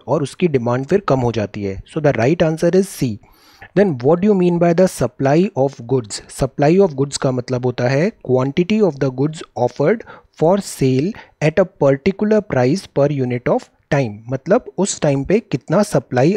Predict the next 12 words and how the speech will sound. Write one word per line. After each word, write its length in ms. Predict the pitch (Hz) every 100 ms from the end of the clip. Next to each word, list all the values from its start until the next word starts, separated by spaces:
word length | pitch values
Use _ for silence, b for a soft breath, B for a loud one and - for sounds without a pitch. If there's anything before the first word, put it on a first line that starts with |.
| 127
अवेलेबल 480 | 120 120 131 165
है 140 | 143 143 -
उस 180 | 185 - -
प्रोडक्ट 360 | 120 120 139 -
का, 100 | 170
उस 320 | 220 165 165
गुड्स 280 | 123 170 135
का। 240 | - 98 90 B B B B B B B
Then 180 | 139 202 -
in 140 | 202 226 165
India, 260 | 196 156 151 160
which 180 | 185 -